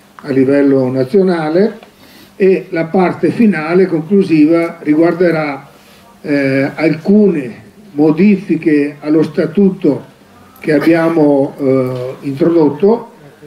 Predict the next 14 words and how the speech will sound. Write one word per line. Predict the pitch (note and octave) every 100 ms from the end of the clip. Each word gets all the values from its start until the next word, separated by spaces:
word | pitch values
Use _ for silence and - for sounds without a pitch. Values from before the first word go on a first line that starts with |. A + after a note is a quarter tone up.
| C#3+ C#3+
e | - C#3+
che | D3+
sono | -
già | C3+ C#3+
state | C3+ D#3 D#3+
discusse | C3+ C3 - E3+ E3
anche | C3+ C3
queste | D#3 D#3 D3+
all'interno | C#3+ C3 B2+ D3 C#3+ C#3+
delle | C3 B2+
assemblee, | C3 C3 C3+ C#3+ C#3+ C#3+ C3+ -
eh, | C#3+ C3
territoriali | B2 C3 B2+ F3 G3 C#3+ A#2+ B2 E3 G3+ - - - - - -
e, | G#3 G3 G3